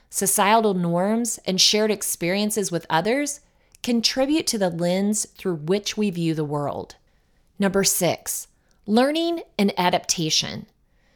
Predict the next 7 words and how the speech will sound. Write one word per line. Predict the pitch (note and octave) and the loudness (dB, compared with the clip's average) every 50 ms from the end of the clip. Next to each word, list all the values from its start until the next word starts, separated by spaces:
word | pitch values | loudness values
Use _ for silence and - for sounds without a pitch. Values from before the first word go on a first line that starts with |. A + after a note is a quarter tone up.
| _ _ _ _ | _ _ _ _
Experiences | - B3+ - - - - - D4 D#4 F4+ G4+ G#4 G#4 G#4 - G4 F#4+ - | 0 0 0 -2 -4 -2 -2 0 0 2 0 0 0 0 0 0 0 0
provide | - - C4+ C4+ G#3+ A3+ G3+ G3+ G#3 F#3+ - - | -2 -2 -4 -4 -2 -2 0 0 0 0 2 2
opportunities | G3+ G#3+ A3 - A#3+ A#3 A#3 - A3+ G#3+ G3+ G3+ F#3 F#3+ G3 F#3+ - | 2 2 2 2 0 -2 0 0 0 2 2 2 2 2 0 0 -2
for | - F#3 E3 | -2 -4 -4
learning | E3 E3 F3 F3+ F#3+ G#3 A3 A#3 A#3+ A#3+ A#3 G#3+ | -2 -2 -2 -2 0 2 2 2 2 2 0 0
and | F#3 - - | -2 -2 0
adaptation. | D#3+ E3 E3+ F3 E3+ - - - D#3 D#3+ E3 - - A2+ E2 B1+ - | 0 0 0 0 -2 -4 -4 -4 -2 0 0 0 -2 -2 -6 -12 -14